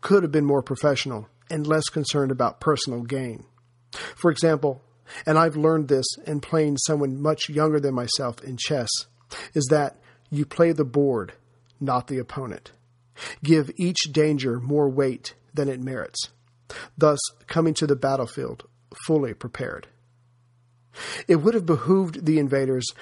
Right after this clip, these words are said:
not to think of how short this conflict was going to be, or how the Greeks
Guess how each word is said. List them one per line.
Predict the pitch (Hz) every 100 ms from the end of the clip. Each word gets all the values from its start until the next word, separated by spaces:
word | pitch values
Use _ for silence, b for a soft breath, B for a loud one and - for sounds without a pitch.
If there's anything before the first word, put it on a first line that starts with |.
| B
not | 160 165 165
to | 151
think | 170 156
of | 151 135 - _ -
how | - 165
short | 151 - 165 151 -
this | 147 147 -
conflict | - 147 139 123 -
was | 147 -
going | 143 131
to | 117
be, | 120 131 104 62 _ _ _ _ _ - B -
or | 156 147 127 - _ B B
how | - 175
the | 160
Greeks | - 160 143